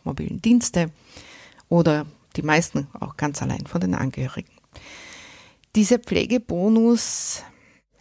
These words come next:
ich weiß nicht. Also ehrlich, Alina, sag mal, ehrlich, ich gebe dir die Frage weiter.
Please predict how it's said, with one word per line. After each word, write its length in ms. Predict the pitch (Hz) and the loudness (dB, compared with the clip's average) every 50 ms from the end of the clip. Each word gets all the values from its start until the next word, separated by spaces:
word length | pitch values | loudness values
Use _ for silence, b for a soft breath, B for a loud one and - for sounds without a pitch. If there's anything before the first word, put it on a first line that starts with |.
| _ | _
ich 260 | - 196 180 147 - | -8 -8 -8 -8 -10
weiß 380 | - - - - - - - - | -12 -14 -14 -14 -18 -20 -20 -20
nicht. 400 | - _ _ - - _ - _ _ _ _ _ _ _ _ _ _ _ _ - | -20 _ _ -20 -20 _ -20 _ _ _ _ _ _ _ _ _ _ _ _ 0
Also 180 | 202 220 233 | 2 4 4
ehrlich, 500 | - - 170 147 135 127 - - - - | 4 2 2 0 0 -2 -4 -8 -10 -10
Alina, 300 | - - - - - - - | -10 -10 -10 -12 -16 -16 -8
sag 360 | - - 208 175 160 - 165 | -2 0 0 0 0 -2 -12
mal, 180 | 147 151 - - b b b b b b b b | -12 -12 -12 -14 b b b b b b b b
ehrlich, 420 | b - 226 269 269 254 240 - - | b 2 4 4 4 4 -2 -2 -4
ich 140 | 240 - | -6 -4
gebe 160 | - 269 - - | -2 -2 0 2
dir 120 | 311 - | 2 2
die 100 | - 233 | 2 2
Frage 380 | - - 220 196 254 247 196 185 | 0 2 4 4 4 4 2 2
weiter. 340 | 180 165 - - - - | 0 0 -2 -4 -12 -12